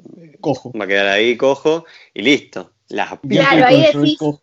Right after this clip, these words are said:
Speaker 3: ahí decís, "Bueno, ya sé de qué se va a tratar, la venganza contra estos tipos de Joel".
Speaker 2: Claro, en silla de ruedas.
Speaker 1: Y este Joel. <laughs> El Joel.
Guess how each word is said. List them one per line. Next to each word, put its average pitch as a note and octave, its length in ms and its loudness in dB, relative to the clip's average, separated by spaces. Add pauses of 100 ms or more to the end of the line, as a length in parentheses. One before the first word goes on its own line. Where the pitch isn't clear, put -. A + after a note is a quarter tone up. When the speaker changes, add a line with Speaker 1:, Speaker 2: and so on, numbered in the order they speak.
(140)
Speaker 3:
ahí C#4 180 -2
decís, D4+ 280 0
"Bueno, C4+ 360 0
ya C4 180 -6
sé C4 140 0
de C#4+ 100 2
qué C4+ 100 -2
se B3+ 140 0
va B3 80 4
a B3+ 60 2
tratar, A#3+ 440 0
la G#3+ 140 -6
venganza B3 460 -6
contra A3+ 220 -6
estos B3 260 -6
tipos C#4+ 420 0
de A#3 180 0
Joel". B3+ 600 4 (560)
Speaker 2:
Claro, A2 320 4
en G2 80 -6
silla A#2 220 -6
de G#2+ 60 -4
ruedas. G#2+ 300 -6
Speaker 1:
Y C3 60 -2
este D3 340 -8
Joel. C#3+ 720 -2
<laughs> - 1120 -10
El C3+ 180 -20
Joel. A2+ 340 -12